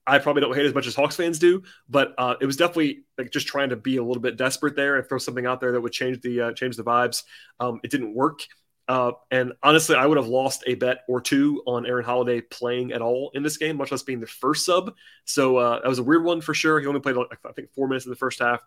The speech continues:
never came back in the game. And, uh, that was, uh, questionable slash interesting rotation point number one.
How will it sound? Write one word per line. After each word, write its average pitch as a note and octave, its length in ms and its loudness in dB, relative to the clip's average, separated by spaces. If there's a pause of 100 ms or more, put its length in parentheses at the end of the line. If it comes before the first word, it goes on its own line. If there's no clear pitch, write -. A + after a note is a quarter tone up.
(260)
never C3 180 0
came B2+ 200 -2
back A#2+ 160 0
in A#2 40 -4
the A#2+ 60 -2
game. A2+ 320 -4 (460)
And, A#2+ 140 0
uh, A2+ 40 0
that B2 180 0
was, B2 140 -2 (320)
uh, B2 140 0
questionable C3 720 2
slash A#2+ 440 -2
interesting B2 520 -4 (240)
rotation B2+ 360 -2
point A#2+ 300 -4
number G#2+ 180 -6
one. G#2+ 280 -6